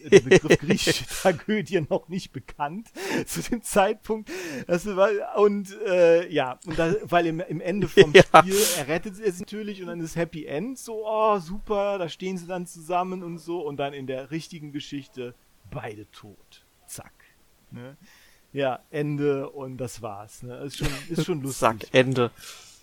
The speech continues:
Speaker 1: Auf jeden Fall auch ein sehr schönes Spiel. Also kann man auch, äh, nur mal empfehlen, sich das mal anzuschauen.
Speaker 2: Ja, werde ich mir dann vielleicht mal na-, äh, werde ich dann vielleicht mal nachholen, wenn ich irgendwie mal die Möglichkeit,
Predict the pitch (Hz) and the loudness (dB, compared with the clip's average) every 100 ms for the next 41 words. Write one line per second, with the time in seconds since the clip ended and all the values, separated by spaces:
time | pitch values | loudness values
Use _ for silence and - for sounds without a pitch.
0 | _ _ _ - 151 226 214 202 190 180 | _ _ _ -12 -8 -6 -2 0 0 -2
1 | 165 160 165 147 127 - 127 113 113 117 | -2 -2 -4 -10 -12 -16 -14 -12 -12 -16
2 | - 143 139 135 135 139 - 127 127 131 | -10 -8 -8 -6 -8 -8 -16 -14 -14 -12
3 | 139 135 127 123 139 123 113 - 120 - | -10 -10 -12 -14 -12 -12 -12 -12 -12 -12
4 | 113 110 104 - - 107 107 _ _ - | -14 -14 -16 -18 -18 -18 -18 _ _ -20
5 | - - _ _ - _ _ _ _ _ | -20 -20 _ _ -20 _ _ _ _ _
6 | - 139 151 147 180 208 185 175 170 175 | -2 4 6 8 6 6 4 4 4 4
7 | 165 175 160 151 135 143 131 170 175 160 | 4 4 6 4 4 4 6 6 4 2
8 | 160 147 156 143 131 139 143 123 120 117 | 0 2 2 4 4 2 2 2 2 -2
9 | 123 123 127 - 123 127 127 123 123 127 | -4 -4 -6 -4 -2 -2 -2 -2 -2 -4
10 | 127 123 - 131 117 117 | -4 -8 -4 -2 0 0